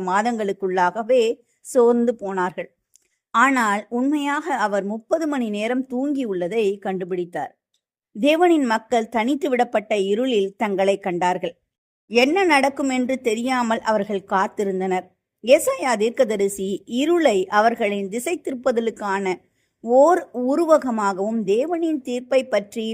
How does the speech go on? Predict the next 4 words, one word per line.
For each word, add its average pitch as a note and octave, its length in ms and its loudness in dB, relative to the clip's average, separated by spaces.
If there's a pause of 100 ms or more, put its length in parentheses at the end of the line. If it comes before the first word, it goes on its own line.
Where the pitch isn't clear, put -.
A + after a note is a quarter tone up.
பேசுவதற்கான G#3 1000 -2
ஒரு F#3+ 220 -2
வழியாகவும் A#3 840 -4
பயன்படுத்தினார். F#3 720 -6